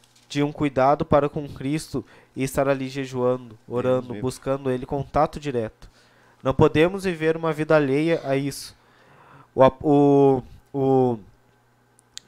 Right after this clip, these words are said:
Speaker 1: apóstolo Pedro, ele fala numa de suas cartas, "Desejai o puro leite espiritual como crianças."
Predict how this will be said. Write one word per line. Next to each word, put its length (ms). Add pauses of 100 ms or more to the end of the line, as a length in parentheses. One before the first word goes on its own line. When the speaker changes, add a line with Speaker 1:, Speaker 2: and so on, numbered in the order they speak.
(100)
Speaker 1:
apóstolo 520
Pedro, 360
ele 120
fala 360
numa 240
de 60
suas 220
cartas, 440 (480)
"Desejai 760
o 100
puro 380
leite 360
espiritual 540
como 280
crianças." 920